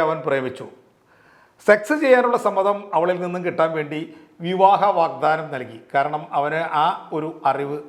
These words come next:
പ്രധാനമായി അവന് കിട്ടിയിരുന്നു. അടുത്തത് വിവാഹം കഴിക്കേണ്ടത് എങ്ങനെ എന്ന അറിവാണ്. ഒരു മുസ്ലിം ചെറുപ്പക്കാരൻ എന്ന നിലയ്ക്ക് താൻ വിവാഹം കഴിക്കേണ്ടത് ഒരു മുസ്ലിം പെൺകുട്ടിയെയാണ്,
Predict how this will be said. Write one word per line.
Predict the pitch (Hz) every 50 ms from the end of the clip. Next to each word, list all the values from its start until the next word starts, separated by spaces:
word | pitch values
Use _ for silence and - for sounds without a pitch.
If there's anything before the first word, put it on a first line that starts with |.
| - - -
പ്രധാനമായി | 143 127 135 147 156 170 180 180 170 151 151 160 147 - 165
അവന് | 139 139 131 -
കിട്ടിയിരുന്നു. | 135 - - 113 101 87 85 - - _ - - _ _ _ _ _ _ _ 175
അടുത്തത് | 202 220 220 - 302 311 294 240
വിവാഹം | 202 185 214 247 240 196 - - - 254
കഴിക്കേണ്ടത് | 214 196 185 - - 214 202 202 190 214 220 247 254 254 - - 160 170
എങ്ങനെ | 180 196 208 220 247 240 247 254 254 247 233 196
എന്ന | 175 175 175 175 170 143
അറിവാണ്. | 131 127 123 113 107 - - - - - _ _ _ _ _ _ _ _ _ _ _ _ _ - _ _ _ - 254
ഒരു | 277 330 294
മുസ്ലിം | 254 240 - 294 311 277 285
ചെറുപ്പക്കാരൻ | 226 202 - 202 185 170 196 185 180 170 160 165 156
എന്ന | 151 151 147
നിലയ്ക്ക് | 139 127 120 - - 147 175 - - - - _ _ _ _ _ _ - 196
താൻ | 208 233 247 233
വിവാഹം | 214 196 196 196 208 214 214
കഴിക്കേണ്ടത് | 208 185 180 180 175 170 165 170 165 165
ഒരു | 165 156 156
മുസ്ലിം | 165 156 - 214 208 220 226 208
പെൺകുട്ടിയെയാണ്, | 202 160 151 143 139 - 143 135 135 131 127 120 113 113 110 110